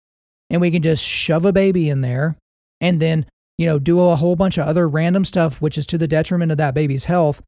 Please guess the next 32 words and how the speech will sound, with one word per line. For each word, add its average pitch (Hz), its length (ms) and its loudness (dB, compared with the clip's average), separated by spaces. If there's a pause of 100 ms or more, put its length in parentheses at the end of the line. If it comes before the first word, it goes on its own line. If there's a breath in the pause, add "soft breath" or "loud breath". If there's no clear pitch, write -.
(280)
But 175 140 2
we 170 160 0
can 175 140 -2
say 175 180 0
that, 170 160 0
"Oh, 247 160 2
yeah, 226 220 2 (100)
men 190 160 0
can 208 140 -2
get 175 120 -2
pregnant. 143 380 -4 (560)
You've 185 280 0
been 214 120 2
saying 185 360 0
all 175 260 2
this 226 240 2
time 160 360 -2
that 135 100 -4
men 175 200 -2
can't 175 260 -4
get 175 120 -4
pregnant, 170 320 -2
and 135 100 -6
we 165 100 -2
just 135 220 -6
proved 180 280 -2
to 185 60 -2
you 185 120 0
that 165 160 -2
they 156 160 -2
can." 117 300 -8 (640)
With 190 220 0